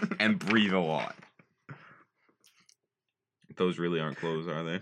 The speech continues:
Speaker 1: No, I think, um, breathing is a good advice.
Speaker 2: You know?
Speaker 1: <laughs> I think
Speaker 2: I like breathing.
Speaker 1: I think breathing is a good advice for helping learn how to be good person.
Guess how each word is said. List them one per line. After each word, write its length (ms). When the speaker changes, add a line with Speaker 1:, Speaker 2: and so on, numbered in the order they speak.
Speaker 1:
No, 440
I 80
think, 280
um, 380
breathing 380
is 140
a 60
good 280
advice. 640
Speaker 2:
You 140
know? 480
Speaker 1:
<laughs> 40
I 120
think 380
Speaker 2:
I 80
like 400
breathing. 480
Speaker 1:
I 160
think 280
breathing 520
is 280
a 200
good 260
advice 560
for 280
helping 540
learn 500
how 260
to 180
be 140
good 400
person. 580